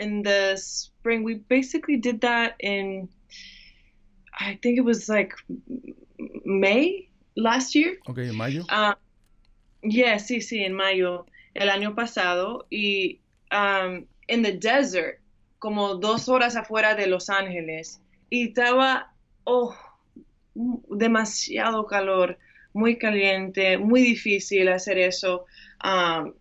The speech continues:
Speaker 1: just el sol just beating down on us. So it was, that one was a challenge, but it was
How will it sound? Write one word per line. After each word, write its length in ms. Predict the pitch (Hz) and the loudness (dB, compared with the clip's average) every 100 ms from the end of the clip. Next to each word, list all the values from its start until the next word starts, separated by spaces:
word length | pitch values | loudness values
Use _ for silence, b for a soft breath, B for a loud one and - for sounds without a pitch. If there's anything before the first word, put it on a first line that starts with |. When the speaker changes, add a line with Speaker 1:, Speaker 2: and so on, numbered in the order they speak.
| _ 180 | _ -2
Speaker 1:
just 220 | 208 202 | 2 4
el 160 | 208 196 | 4 2
sol 460 | 185 240 233 214 185 | 0 4 4 4 0
just 340 | 190 180 170 | -6 -8 -4
beating 380 | 214 214 202 190 | -2 2 0 2
down 460 | 185 180 170 160 - | 2 4 2 -2 -4
on 220 | 175 170 | -4 -2
us. 360 | 165 165 - - | -4 -8 -14 -10
So 380 | - 175 170 170 B B B B | 0 2 2 -2 B B B B
it 80 | 220 | 2
was, 280 | 240 233 - | 2 0 -4
that 200 | 214 226 | 0 2
one 140 | 254 | 4
was 180 | 247 202 | 2 -2
a 60 | 185 | -10
challenge, 580 | - 196 185 160 160 - | -4 -2 -2 -6 -10 -6
but 280 | 170 - - | -6 -6 -10
it 100 | - | -6
was 540 | 190 196 185 185 - | -2 0 0 -2 -10